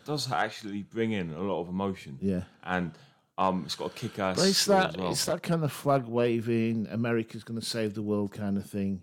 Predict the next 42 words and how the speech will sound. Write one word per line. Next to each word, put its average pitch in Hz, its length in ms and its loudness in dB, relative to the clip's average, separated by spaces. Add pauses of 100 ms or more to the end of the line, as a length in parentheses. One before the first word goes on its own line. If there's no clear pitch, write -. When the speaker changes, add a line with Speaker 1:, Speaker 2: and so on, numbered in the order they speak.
Speaker 2:
you 101 140 -4
know, 101 360 -2 (100)
Speaker 1:
Yeah. - 60 -6
Speaker 2:
that, 107 240 0
that 98 200 -4
they 104 100 -2
all. 104 340 -4 (1000)
Speaker 1:
I 123 60 2
just, - 280 0
I - 60 2
just, 123 200 -2
I - 40 -4
don't 220 160 -2
know 175 100 4
Speaker 2:
Yeah. 160 60 4
Speaker 1:
what 143 160 4
it 98 40 6
is, - 140 0
but - 180 -2
I 101 80 -2
just 104 240 -6
love 95 280 2
this 80 140 0
Speaker 2:
It 156 100 6
Speaker 1:
film. 151 120 6
Speaker 2:
is, 113 240 2
Speaker 1:
It's 110 200 4
Speaker 2:
yeah. 92 60 -2
Speaker 1:
amazing 90 440 -2
film. 76 160 -10 (480)
It 110 120 4
is, 123 280 2
like 87 260 -2
I 107 40 -12
said, 87 160 -4
it - 60 -8
is 117 200 0
a - 20 -6
very 104 280 4
Speaker 2:
Yeah. 98 340 -2 (180)
Speaker 1:
Hollywood 95 380 0
blockbuster. 78 720 -4